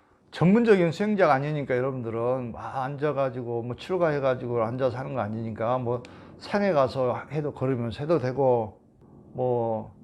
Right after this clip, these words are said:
행제자와 어묵동정하면서 하셔도 된다고.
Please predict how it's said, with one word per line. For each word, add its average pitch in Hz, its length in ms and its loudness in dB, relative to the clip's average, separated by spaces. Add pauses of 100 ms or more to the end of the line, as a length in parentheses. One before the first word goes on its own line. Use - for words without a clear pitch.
행제자와 196 520 8
어묵동정하면서 165 1080 2
하셔도 156 360 -8
된다고. 120 640 -4